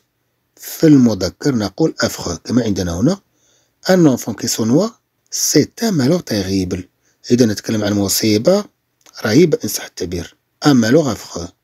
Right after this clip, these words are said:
كما نقول سوء حظ رهيب أو مصيبة رهيبة. La chienne. La chienne. إذا نتكلم عن الكلبة.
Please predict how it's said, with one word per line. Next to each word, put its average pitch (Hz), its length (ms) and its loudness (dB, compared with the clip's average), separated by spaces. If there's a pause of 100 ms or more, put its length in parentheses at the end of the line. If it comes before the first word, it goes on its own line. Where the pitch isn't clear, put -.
(140)
كما 139 180 4
نقول 117 320 -2
سوء - 280 -10
حظ 123 240 -2
رهيب 95 380 0 (220)
أو 120 80 -2
مصيبة 104 500 0
رهيبة. 98 320 -4 (420)
La 180 160 4
chienne. 87 800 -2 (340)
La 147 100 4
chienne. 85 420 -2 (540)
إذا 113 160 2
نتكلم 104 300 -4
عن 101 80 0
الكلبة. 107 440 0